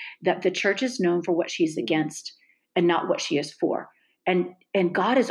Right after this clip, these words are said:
Speaker 1: always for
Speaker 2: Mm-hmm.
Speaker 1: people. And he's always for freedom. And I felt like in your book,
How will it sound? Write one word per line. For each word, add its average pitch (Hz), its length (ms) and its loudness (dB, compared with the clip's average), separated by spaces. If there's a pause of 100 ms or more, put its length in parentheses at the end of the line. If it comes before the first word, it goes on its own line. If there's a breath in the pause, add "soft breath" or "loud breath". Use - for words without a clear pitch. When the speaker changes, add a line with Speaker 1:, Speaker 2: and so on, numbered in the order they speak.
Speaker 1:
always 185 360 6
for 160 320 0
Speaker 2:
Mm-hmm. 117 160 -6
Speaker 1:
people. - 380 -6 (320 soft breath)
And 196 140 2
he's 175 180 4 (100)
always 220 500 4
for 185 500 2 (260)
freedom. 175 420 2 (400 loud breath)
And 208 120 2
I 185 120 0
felt 294 200 -2
like 349 200 2
in 214 160 0
your 180 140 4
book, 170 500 0